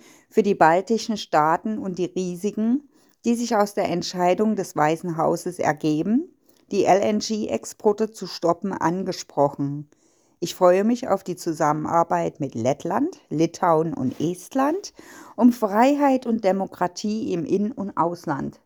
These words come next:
zu verteidigen.“ Das nächste Insider-Paper berichtet,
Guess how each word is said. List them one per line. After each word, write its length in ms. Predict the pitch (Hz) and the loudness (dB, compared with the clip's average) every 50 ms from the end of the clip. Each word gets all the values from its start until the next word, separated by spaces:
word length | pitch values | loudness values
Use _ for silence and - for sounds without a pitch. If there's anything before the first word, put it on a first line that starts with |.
| _ _ _ _ _ _ _ _ | _ _ _ _ _ _ _ _
zu 160 | - 202 180 | -6 -6 -2
verteidigen.“ 880 | - - 160 - - 170 156 151 139 127 151 139 143 131 110 113 147 - _ _ _ _ _ _ _ _ _ _ _ _ _ _ _ _ _ _ - _ _ _ _ _ _ _ _ | 0 0 -2 0 0 0 0 2 2 0 -2 -2 -2 -2 -2 -4 -6 -12 _ _ _ _ _ _ _ _ _ _ _ _ _ _ _ _ _ _ -20 _ _ _ _ _ _ _ _
Das 1120 | - 233 247 262 262 269 269 269 269 269 269 262 262 - - - - - - - - _ _ _ - | 4 6 8 8 8 6 6 4 2 2 0 -2 -4 -10 -20 -20 -20 -20 -20 -20 -20 _ _ _ -6
nächste 760 | 147 143 143 143 139 131 127 127 120 - - - - - 240 | -4 -2 -2 0 0 0 0 -2 -4 -8 -16 -10 -2 0 2
Insider-Paper 1040 | 277 320 - 208 202 196 196 - 196 190 185 190 190 190 - 220 196 202 - - 208 | 2 2 4 2 2 2 2 0 2 2 2 2 2 2 2 2 2 2 2 0 -2
berichtet, 760 | 214 214 202 214 233 226 - - - - 262 285 - - | -2 -2 -2 0 -2 -2 -2 -6 -2 -2 -2 -2 -4 -10